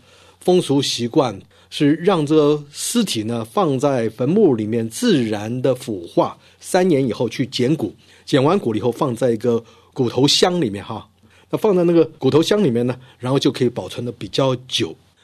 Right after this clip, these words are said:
所以在那个时代里面，这香膏是来该遮盖尸体腐化的臭味的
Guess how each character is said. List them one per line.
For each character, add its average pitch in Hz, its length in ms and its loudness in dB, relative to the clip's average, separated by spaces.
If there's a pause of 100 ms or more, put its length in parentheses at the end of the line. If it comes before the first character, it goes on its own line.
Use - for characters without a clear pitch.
(140)
所 - 160 6
以 196 140 6
在 185 320 0
那 208 140 2
个 247 100 4
时 165 140 2
代 208 180 2
里 110 220 -4
面， 147 320 0 (500)
这 170 260 4
香 240 720 2 (160)
膏 220 440 4
是 180 420 4
来 131 180 -2
该 156 260 -2
遮 240 560 2 (140)
盖 151 400 -2 (580)
尸 - 320 -2
体 107 400 -8 (160)
腐 104 460 -2
化 147 260 -2
的 113 140 -8
臭 - 260 0
味 165 300 4
的 - 120 -14